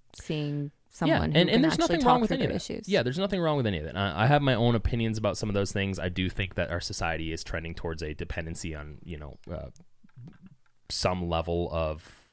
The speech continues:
Speaker 2: uh, inorganic dependency. Um, I don't necessarily know if I agree with that, uh, to a certain degree, but at the same time, I understand why we have it, and I'm grateful that to some level that we do. Um, now, whereas the,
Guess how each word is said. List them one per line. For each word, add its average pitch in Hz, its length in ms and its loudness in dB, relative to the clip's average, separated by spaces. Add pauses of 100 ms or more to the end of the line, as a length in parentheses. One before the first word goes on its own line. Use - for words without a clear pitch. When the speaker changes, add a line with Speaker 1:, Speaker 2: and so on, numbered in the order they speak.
(360)
Speaker 2:
uh, 85 360 -2
inorganic 85 840 -4 (480)
dependency. 92 640 -2 (120)
Um, 82 360 0 (1160)
I 101 80 2
don't 95 100 0
necessarily 87 360 -2
know 85 100 -4
if 82 100 -6
I 80 120 -6 (140)
agree 87 300 -4
with 87 160 -6
that, 95 340 0
uh, - 240 -14
to 95 180 -2
a 90 40 0
certain 95 240 -4
degree, 107 300 -2 (100)
but 104 120 -2
at 98 80 -6
the - 60 -10
same 107 140 -2
time, 113 220 0
I 98 80 0
understand 92 380 -2 (880)
why 131 280 2
we 107 120 0
have 110 240 2
it, 160 160 2
and 104 180 0
I'm 101 160 0
grateful 92 320 -2
that 90 220 -6 (180)
to 123 100 -4
some 104 180 -2
level 113 180 0
that 113 80 2
we 147 100 2
do. - 160 0 (540)
Um, 117 500 4
now, 127 420 4 (720)
whereas 156 400 8
the, 120 120 -6